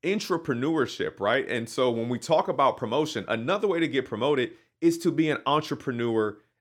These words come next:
at work, right? To see a problem, to propose a solution, um, to see a market opportunity and to propose a service,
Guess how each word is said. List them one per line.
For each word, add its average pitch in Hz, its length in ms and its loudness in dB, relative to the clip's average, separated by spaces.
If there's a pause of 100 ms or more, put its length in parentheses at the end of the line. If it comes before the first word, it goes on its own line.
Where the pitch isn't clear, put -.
(120)
at 120 240 -4
work, 101 380 -2 (240)
right? 117 380 2
To 143 120 -4
see 175 380 -2
a 165 60 2
problem, 110 720 -2
to 131 100 -8
propose 165 560 0
a 147 60 0
solution, 110 680 -2 (340)
um, 113 340 0
to - 120 -4
see 160 640 0
a 127 60 4
market 131 400 0
opportunity 113 680 -2
and 107 120 -4
to 123 100 -6
propose 151 540 -2
a 117 80 -6
service, 110 580 0